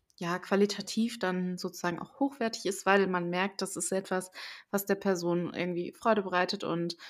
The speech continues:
was sie halt gerne jetzt irgendwie postet. Weil ich persönlich bin auch kein Fan davon, wenn ich halt, ähm, Seiten sehe, wo ich halt weiß, es geht nur darum, es muss jetzt jeden Tag was gepostet werden und die Qualität geht halt flöten und es ist halt nur,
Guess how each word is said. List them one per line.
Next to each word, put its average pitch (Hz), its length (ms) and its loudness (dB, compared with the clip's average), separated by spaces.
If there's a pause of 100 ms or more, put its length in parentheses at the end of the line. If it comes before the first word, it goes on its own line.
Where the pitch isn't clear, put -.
(120)
was 175 140 0
sie 175 140 0
halt 175 340 0
gerne 180 340 2
jetzt 175 240 -4
irgendwie 175 460 -2
postet. 202 460 -2 (260)
Weil - 140 0
ich 196 100 0
persönlich 226 400 4
bin 226 120 0
auch 214 100 0
kein 220 220 0
Fan 226 220 2
davon, 180 400 -2
wenn 175 140 -2
ich 175 200 -6
halt, 170 340 2
ähm, 165 420 0
Seiten 185 400 2
sehe, 180 400 2
wo 175 60 4
ich 170 180 0
halt 170 160 -2
weiß, 170 280 2 (260)
es - 100 -12
geht 202 220 8
nur 202 100 8
darum, 190 300 4
es 170 160 -2
muss 208 180 0
jetzt 208 220 -2
jeden 214 220 4
Tag 202 300 0
was 196 140 -2
gepostet 196 480 -2
werden 180 200 4
und 175 160 -2
die 175 80 -2
Qualität 185 520 0
geht 170 220 -2
halt 160 120 -4
flöten - 320 -4
und 165 120 -2
es 160 100 -6
ist - 160 -10
halt 170 160 -2
nur, 175 300 0